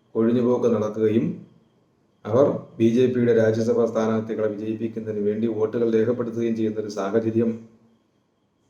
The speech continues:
പല സംസ്ഥാനങ്ങളിലും ക്രോസ് വോട്ടിങ്ങിന്റെ രൂപത്തിൽ നമ്മൾ കണ്ടു. ഇതെന്തുകൊണ്ടാണ് അങ്ങനെ സംഭവിക്കുന്നത് എന്നുള്ളതിനെക്കുറിച്ച് നമുക്ക് ആദ്യം ഒരു ആത്മപരിശോധന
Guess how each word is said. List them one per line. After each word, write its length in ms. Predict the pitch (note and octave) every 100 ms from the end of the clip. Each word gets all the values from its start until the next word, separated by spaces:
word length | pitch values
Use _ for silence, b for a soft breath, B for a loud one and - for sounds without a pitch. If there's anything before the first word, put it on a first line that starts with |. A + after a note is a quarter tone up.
| _ _ _ -
പല 160 | G#2+ G#2+
സംസ്ഥാനങ്ങളിലും 680 | A#2 A2+ B2 A#2+ A2+ A2+ A2+
ക്രോസ് 300 | G#2+ G#2+ -
വോട്ടിങ്ങിന്റെ 360 | A#2 A#2+ A2+ A2
രൂപത്തിൽ 320 | G#2+ G#2 A2+
നമ്മൾ 200 | G#2 G#2
കണ്ടു. 240 | G#2 F#2 F#2 - _ _ _ _ _ _ _ _ _ _ _ _ _ - - _ _ _ _
ഇതെന്തുകൊണ്ടാണ് 680 | C3 C#3+ C#3+ F3 F3 F3 E3+
അങ്ങനെ 260 | E3+ D3 D3
സംഭവിക്കുന്നത് 600 | C3 B2 C#3 C3+ C3+ C3+ B2+
എന്നുള്ളതിനെക്കുറിച്ച് 800 | A#2+ B2 B2 A#2+ A2+ A2+ A#2 A2+ - - _ _ _ _
നമുക്ക് 300 | A#2+ A2+ A2
ആദ്യം 360 | A2 G#2+ A2 A2+ - - - _ _ _ _ _ _ _ _ _ _ _ _ _ _ _ _ _
ഒരു 120 | A#2
ആത്മപരിശോധന 760 | A2 A2+ B2+ A2+ - A2+ A2